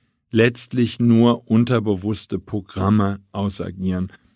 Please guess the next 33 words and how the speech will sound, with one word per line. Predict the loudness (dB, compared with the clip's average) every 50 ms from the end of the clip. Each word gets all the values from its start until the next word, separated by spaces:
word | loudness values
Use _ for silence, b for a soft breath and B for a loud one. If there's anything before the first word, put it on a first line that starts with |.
| b -2
Und | 0 2
meine | 4 4 4 4 4 2
Arbeit | 2 0 0 2 2 2 2 2 0
mit | -2 -2 0
den | 0 0 0
Seminaren, | 2 2 2 2 2 2 2 4 4 4
die | 4 2
ich | 2 0 0
gebe, | 0 0 2 2
den | 0 0 0
Büchern, | 0 -2 0 0 0 0
die | 0 0
ich | -2
schreibe, | -2 -2 0 2 2 2 0 0
diesem | -2 -2 -2 -2 -2
Podcast | -2 -4 -6 -6 -4 -4 -4 -4 -6 -8
und | -8
allem, | -4 -2 -2 0 0
was | -2 -2 -4
ich | -6 -8 -10
tue, | -10 -6 0 2 4 4 4 2 b b b b b b b b b
handelt | b -2 0 2 4 4 4 2 2 0
eben | -2 0 0 2 2 2 2
genau | 2 2 2 2 2 2 0 0
davon, | -2 -2 -2 -2 -4 -4 -6 -6 -4 -2
dass | 0 0 0 -2 -2 -6 -8 _
ich | -2 0 0 -2 -4 -12 _ _ _ _ -4
dir | 0 2 2 2 2 0 -2 -4 -8 _ _ _ _ _ _ _ _
helfen | -14 -6 -2 0 0 0 0 0 -2 0
möchte, | 0 -2 -2 -4 -4
dich | -4 -4 -2
unterstützen | -2 -2 -2 -2 -4 -4 -6 -8 -6 -4 -2 0 2 4
möchte, | 2 2 0 0 0 0 0